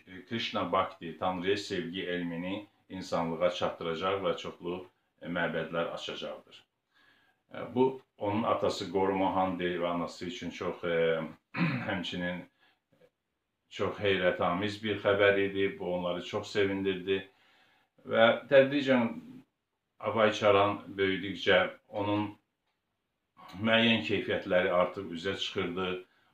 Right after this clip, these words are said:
Onun, deməli, Tanrıya bağlılığı, onun atası ilə həmişə, e, Tanrı haqqında Şirmad Bhagavatamdan söhbətləri dinləməsi və müzakirə etməsi onun həyatına, e,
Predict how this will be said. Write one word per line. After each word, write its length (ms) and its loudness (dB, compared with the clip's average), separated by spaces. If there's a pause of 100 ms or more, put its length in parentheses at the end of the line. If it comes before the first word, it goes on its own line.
(100)
Onun, 400 0
deməli, 400 0
Tanrıya 500 0
bağlılığı, 640 0
onun 320 -6
atası 400 -8
ilə 220 -4
həmişə, 400 -4 (680)
e, 360 -2
Tanrı 280 -2
haqqında 600 -4
Şirmad 460 -2
Bhagavatamdan 800 -2
söhbətləri 800 -8
dinləməsi 640 -8 (100)
və 140 -4 (420)
müzakirə 540 -4
etməsi 560 -6
onun 320 -6 (720)
həyatına, 640 -4 (640)
e, 140 -6